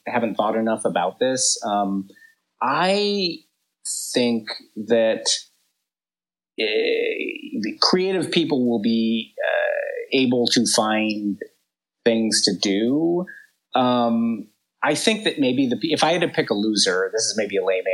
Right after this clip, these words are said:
answer, but, like, occasionally I go on Fiverr and, like, pay somebody to Photoshop some stuff 'cause I'm not good at Photoshop.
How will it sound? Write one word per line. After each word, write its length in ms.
answer, 300
but, 200
like, 320
occasionally 560
I 140
go 200
on 120
Fiverr 680
and, 160
like, 200
pay 260
somebody 440
to 80
Photoshop 580
some 160
stuff 280
'cause 160
I'm 140
not 160
good 120
at 140
Photoshop. 580